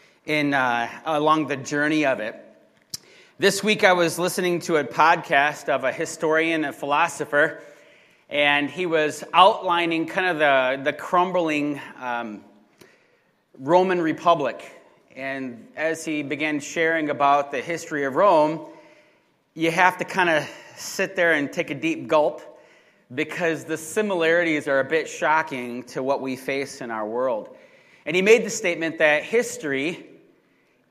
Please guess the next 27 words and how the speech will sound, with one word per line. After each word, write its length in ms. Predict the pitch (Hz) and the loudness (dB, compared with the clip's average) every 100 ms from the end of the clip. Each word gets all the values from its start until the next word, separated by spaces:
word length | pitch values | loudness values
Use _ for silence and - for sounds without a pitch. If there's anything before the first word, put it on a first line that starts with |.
| _ | _
is 220 | - 160 165 | -4 -2 0
a 100 | 151 | -2
window 840 | 139 160 185 165 127 117 113 117 - - _ 135 | -2 -2 -2 0 0 0 -2 -6 -12 -20 _ -8
into 240 | 143 135 | -4 -4
the 120 | 120 | -6
future. 640 | 120 131 135 135 143 95 - - _ _ _ _ _ _ | -10 -8 -6 -6 -6 -6 -8 -20 _ _ _ _ _ _
And 200 | - 120 | -12 -10
Tim 220 | - 180 | -2 -2
said, 480 | 165 - 156 151 135 - - - - | -2 2 6 6 4 -8 -20 -20 0
"Yes," 640 | 151 220 - - - - | 10 10 10 2 -6 -6
right, 200 | 139 - | -2 -2
Tim? 280 | - 190 196 185 - - _ - - | 2 0 0 -6 -18 -20 _ -16 -6
<laughs> 140 | 175 - - - - - | -6 -6 -12 -20 -20 -8
And, 460 | 143 151 151 147 | -2 0 0 2
uh, 320 | 143 131 120 - | 2 4 2 -2
I 60 | |
began 300 | - 254 247 | -2 0 0
thinking 300 | 165 190 196 | -2 -4 -4
about 260 | 214 175 165 | 0 0 2
why 240 | 160 185 | 4 4
is 320 | 277 302 - - | 4 -2 -6 -8
history 880 | 214 214 208 - 170 160 151 - 151 | -4 -4 -6 -8 -4 -2 -2 -4 -6
a 40 | |
window 500 | 139 135 156 151 139 | -4 -4 -2 -2 -2
into 180 | 139 131 | -2 -4
the 120 | 117 | -8
future? 520 | - 131 127 - 110 | -10 -6 -6 -2 -4